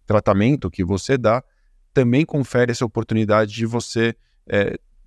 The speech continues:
dar respostas iguais pra pro-, problemas iguais ou semelhantes, afinal de contas, eles,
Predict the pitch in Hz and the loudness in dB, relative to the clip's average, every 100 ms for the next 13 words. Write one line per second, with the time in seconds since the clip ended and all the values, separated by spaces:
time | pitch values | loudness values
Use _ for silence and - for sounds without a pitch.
0 | - 120 120 - 123 - 120 127 117 113 | -2 2 2 0 -4 0 0 0 0 2
1 | 104 107 - 113 - 117 - - 110 107 | 4 2 2 -4 -2 -4 -4 -4 0 2
2 | 107 107 101 90 95 117 90 - 98 104 | 2 0 -2 0 2 2 -2 -4 0 2
3 | 92 101 92 - 90 87 90 90 90 98 | 2 0 0 -4 -6 -2 -2 -2 -4 -4
4 | 98 92 95 92 | -2 -2 -2 -4